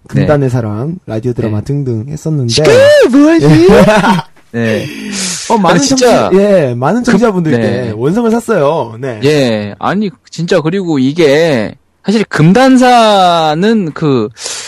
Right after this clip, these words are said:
Speaker 2: 우리 이전 무슨 뭐 설이니 뭐 추석이니 그런 특집에서
Speaker 1: 네.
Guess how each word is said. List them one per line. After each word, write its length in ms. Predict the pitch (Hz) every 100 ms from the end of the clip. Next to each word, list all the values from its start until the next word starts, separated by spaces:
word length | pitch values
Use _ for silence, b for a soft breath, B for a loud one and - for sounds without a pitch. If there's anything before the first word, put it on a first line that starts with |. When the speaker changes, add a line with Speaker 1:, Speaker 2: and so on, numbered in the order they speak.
| B B
Speaker 2:
우리 200 | 135 160
이전 640 | 160 135 170 226 208 165 123
무슨 380 | 135 151 131 113
뭐 100 | 113
설이니 600 | - 247 262 233 214 196
뭐 100 | 151
추석이니 480 | - 233 208 180
그런 260 | 143 147 147
특집에서 500 | - 143 156 143 110
Speaker 1:
네. 80 | 101